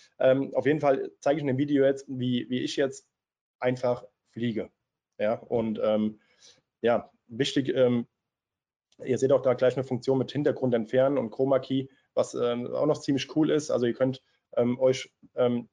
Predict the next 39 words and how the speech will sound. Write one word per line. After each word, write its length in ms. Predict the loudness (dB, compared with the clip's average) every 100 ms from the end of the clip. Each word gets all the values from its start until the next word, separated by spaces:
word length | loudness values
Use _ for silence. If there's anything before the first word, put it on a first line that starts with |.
| -8
in 80 |
den 40 | -2
Vordergrund 420 | 0 0 0 -4
stellen 360 | 2 4 4 0
und 180 | -2
der 100 | 0
Hintergrund 560 | 0 -2 -2 -2 -4 -2
wird 260 | -4 -4 -10
durch 140 | -8
diese 240 | -6 -6
Funktion 500 | -6 -8 -6 -4 -2
einfach 400 | -2 -6 -4 -6
entfernt. 480 | -6 -14 -10 -10 -12 _ _ _
Aber 160 | -2 -2
das 80 |
seht 100 | 0
ihr 80 | 0
jetzt 140 | 0 0
gleich 180 | -4
im 100 | -2
Video. 400 | -4 2 2 2 -2 _ -2
Ähm, 220 | 2 4
warum 200 | 4 2
mache, 280 | 2 2 0
mache 200 | -2 -2
ich 80 | -2
das? 280 | 0 0 -2
Was 160 | -6 -4
bringt 220 | -4 0
das 160 | -2
einem, 380 | 0 0 0 -4 _ _ -4
jetzt 160 | -2
sowas 280 | 2 0 -2
zu 200 | -4 -2
wissen, 240 | -2 -2
sowas 260 | -2 0 0
zu 120 | -4
können? 400 | 0 0 2 -4 _ _ 0
Ähm, 380 | 2 2 -4